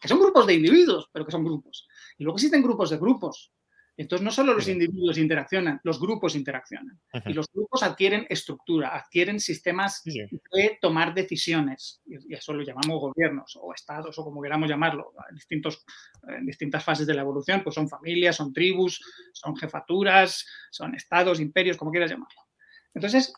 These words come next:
Speaker 1: simplemente no negar que eso existe y que
Speaker 2: No, no,
Speaker 1: eso se
Speaker 2: claro, claro.
Speaker 1: puede estudiar y merece la pena estudiar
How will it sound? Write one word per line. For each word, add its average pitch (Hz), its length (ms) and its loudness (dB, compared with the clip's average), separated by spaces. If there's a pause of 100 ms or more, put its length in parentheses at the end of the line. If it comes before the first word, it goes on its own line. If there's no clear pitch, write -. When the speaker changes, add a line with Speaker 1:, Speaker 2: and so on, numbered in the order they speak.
(160)
Speaker 1:
simplemente 277 360 6
no 226 160 4
negar 262 320 4
que 202 80 -2
eso 208 180 -2
existe 156 580 2
y 170 120 -4
que 131 100 0
Speaker 2:
No, - 20 2
no, 131 60 2
Speaker 1:
eso 127 80 0
se - 80 -2
Speaker 2:
claro, 87 200 -8
claro. 90 140 -16
Speaker 1:
puede 220 160 4
estudiar 196 460 2
y 180 40 0
merece 160 320 0
la 170 140 -4
pena 185 180 -2
estudiar 185 380 0